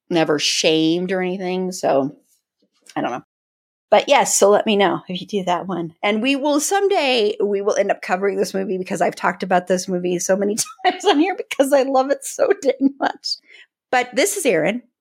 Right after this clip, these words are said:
You can follow, well, don't follow me. Follow Fergie on TikTok at Schroeder and Fergs. That's S C H R O E D E R A N D F E R G S.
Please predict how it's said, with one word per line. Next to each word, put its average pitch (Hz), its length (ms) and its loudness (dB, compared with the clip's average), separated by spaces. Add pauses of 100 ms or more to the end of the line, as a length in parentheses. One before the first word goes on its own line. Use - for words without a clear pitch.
(140)
You 214 300 4
can 202 580 0
follow, 180 640 4
well, 180 120 0
don't 285 220 0
follow 202 220 4
me. - 260 -6 (300)
Follow 226 320 2
Fergie 214 560 -2 (180)
on 202 260 2
TikTok 214 720 -2
at 202 240 0
Schroeder 214 520 0
and 185 180 -2
Fergs. 320 420 -2
That's 175 360 0
S 185 240 0
C - 340 -6
H 226 340 0 (160)
R 180 300 2
O 175 260 0
E 233 260 -4 (380)
D 226 280 -2
E 185 220 -6
R 202 380 0 (300)
A 285 200 2
N 208 240 0
D 196 320 -2 (260)
F 285 220 0
E 254 220 -2
R 226 240 2
G 220 320 -4
S. 294 380 0